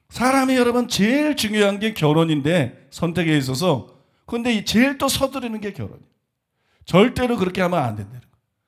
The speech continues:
거예요. 옛날에 내가 청년회 수련회 가가지고 나이 어린 청년들은 오 년 전에 결혼 약속을 하지 마라.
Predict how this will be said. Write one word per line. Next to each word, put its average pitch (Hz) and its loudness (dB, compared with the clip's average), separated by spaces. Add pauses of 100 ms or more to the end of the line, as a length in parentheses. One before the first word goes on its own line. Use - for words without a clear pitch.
거예요. 151 2
옛날에 156 4
내가 151 0 (300)
청년회 170 0
수련회 156 -2
가가지고 143 -2 (480)
나이 143 6
어린 156 4
청년들은 151 -2
오 156 2
년 202 0
전에 185 -2
결혼 151 0
약속을 139 -6
하지 135 -8
마라. 90 -12